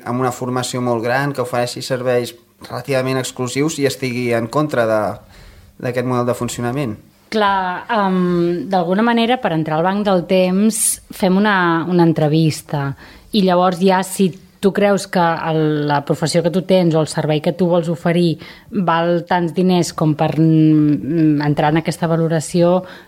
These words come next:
Speaker 2: clar, no ofereixis això, no? Llavors, d'aquí és quan traiem, doncs, altres habilitats que puguis tenir per intercanviar i que, i que estiguis disposat, no? Però sí que el banc del temps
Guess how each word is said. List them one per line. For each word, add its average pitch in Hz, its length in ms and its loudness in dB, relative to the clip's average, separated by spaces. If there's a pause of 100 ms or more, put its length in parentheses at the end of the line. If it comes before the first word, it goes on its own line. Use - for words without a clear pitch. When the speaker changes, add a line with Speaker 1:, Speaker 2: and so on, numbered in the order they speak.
(160)
Speaker 2:
clar, 175 160 0
no 170 140 4
ofereixis 170 560 0
això, 147 600 -2
no? 160 180 2
Llavors, 165 400 2
d'aquí 185 400 0
és 196 140 -4
quan 175 180 0
traiem, 165 480 2
doncs, 165 220 -4
altres 160 400 -2 (400)
habilitats 175 560 2
que 156 100 -4
puguis 160 460 -2
tenir 196 480 2 (260)
per 156 320 -2
intercanviar 160 720 2 (140)
i 247 80 0
que, 165 240 -2
i 165 80 -6
que 151 100 -4
estiguis 151 380 -2
disposat, 143 760 -4
no? 180 200 -2
Però 175 140 0
sí 170 180 -4
que 180 200 2 (420)
el 170 160 -4
banc 160 180 2
del 175 160 2
temps 185 380 0